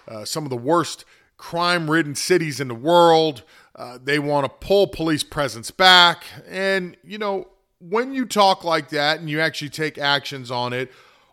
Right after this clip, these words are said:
what has happened should not be surprising and is to be expected.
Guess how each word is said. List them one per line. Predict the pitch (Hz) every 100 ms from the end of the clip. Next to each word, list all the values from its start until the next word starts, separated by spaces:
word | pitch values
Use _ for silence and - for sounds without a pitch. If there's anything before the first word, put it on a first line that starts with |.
| _
what | 127 127 190 233
has | 175 - 180 165
happened | - 180 208 196 143 123 131 127 _ _ _ _ _
should | - - 147
not | 165 165 160
be | 151
surprising | 151 - 180 170 165 131 143 147
and | 131
is | 127 -
to | 131
be | 123 117
expected. | 113 - 185 160 - 90